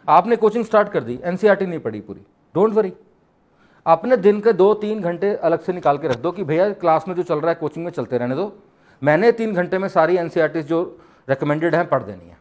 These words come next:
दो महीने लगा के, तीन महीने लगा, चलती रहेगी कोचिंग। गलती जो हो गई पहले हो गई, doesn't matter, लेकिन आपको साथ साथ में अपनी एनसीईआरटी से एक बार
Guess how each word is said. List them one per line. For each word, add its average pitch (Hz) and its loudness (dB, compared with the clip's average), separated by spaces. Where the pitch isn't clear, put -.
दो 143 0
महीने 117 -6
लगा 92 -12
के, 120 -20
तीन 143 -6
महीने 104 -10
लगा, 87 -20
चलती 202 4
रहेगी 160 4
कोचिंग। - -14
गलती 160 0
जो 208 4
हो 185 4
गई 208 4
पहले 196 2
हो 170 0
गई, 117 -8
doesn't 165 0
matter, 110 -6
लेकिन 202 2
आपको 214 4
साथ 190 6
साथ 185 2
में 190 -4
अपनी 180 -4
एनसीईआरटी 156 -4
से 151 -6
एक 127 -6
बार 165 2